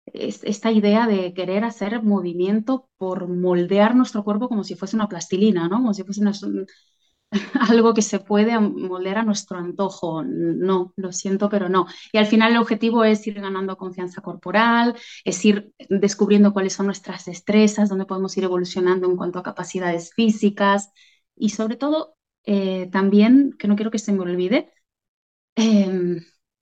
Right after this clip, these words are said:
saber estar con la incomodidad. O sea, trabajar, que esto es lo, una de las cosas que yo más he trabajado, ¿no? Con, conmigo misma, no,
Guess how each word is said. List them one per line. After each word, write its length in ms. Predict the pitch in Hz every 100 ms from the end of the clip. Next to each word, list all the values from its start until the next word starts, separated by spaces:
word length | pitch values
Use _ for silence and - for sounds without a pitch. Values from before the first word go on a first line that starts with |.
| _ _ -
saber 300 | - 202 226
estar 240 | - 247
con 140 | 247 220
la 60 |
incomodidad. 840 | 190 180 175 170 165 170 170 160 - _ _
O 80 | -
sea, 180 | - -
trabajar, 640 | 220 185 185 185 214 220 240
que 80 | 202
esto 180 | - 202
es 80 | 190
lo, 120 | 190
una 200 | 196 202
de 60 | 185
las 120 | 175
cosas 220 | 196 202
que 100 | 202
yo 140 | 180 190
más 260 | 190 196 -
he 100 | 196
trabajado, 640 | 202 175 165 - 180 165 165
¿no? 220 | 190 - _ _ _ _ _ _ _ _ _ _
Con, 360 | - 180 175 170
conmigo 360 | 170 170 180 175
misma, 480 | 180 180 214 240 _ _ _ _ _ _ _ -
no, 400 | 160 220 233